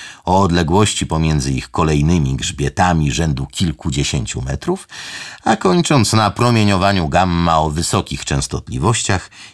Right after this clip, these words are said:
i nie większych niż biliardowa część metra długościach fal.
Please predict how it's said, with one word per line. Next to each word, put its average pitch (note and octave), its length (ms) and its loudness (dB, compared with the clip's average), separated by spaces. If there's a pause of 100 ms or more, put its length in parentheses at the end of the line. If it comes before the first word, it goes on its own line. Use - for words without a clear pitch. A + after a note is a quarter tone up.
i C#3+ 80 6
nie B2 200 6
większych F#2+ 580 0
niż B1+ 300 -4
biliardowa F#2+ 880 2
część D2+ 500 -2
metra D2+ 460 0
długościach C2 720 -6
fal. - 340 -10